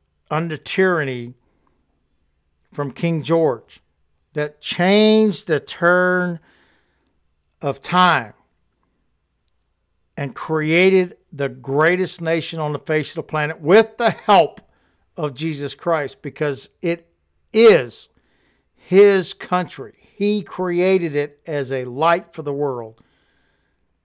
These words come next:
And now it is being distinguished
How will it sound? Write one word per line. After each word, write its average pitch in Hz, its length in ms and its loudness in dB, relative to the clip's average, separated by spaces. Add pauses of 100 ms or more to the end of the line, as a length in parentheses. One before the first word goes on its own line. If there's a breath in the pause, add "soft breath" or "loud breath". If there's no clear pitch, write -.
(540)
And 147 260 -6
now 165 680 6
it 151 140 -6
is 139 220 -4
being 139 420 -8
distinguished 135 960 -6